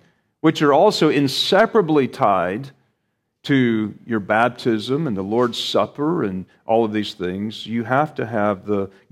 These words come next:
government of the church in order.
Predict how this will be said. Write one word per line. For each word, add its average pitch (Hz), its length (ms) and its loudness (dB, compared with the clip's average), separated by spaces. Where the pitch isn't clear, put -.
government 131 720 0
of 110 160 -4
the 127 80 -4
church - 760 -8
in 101 160 -8
order. - 440 -10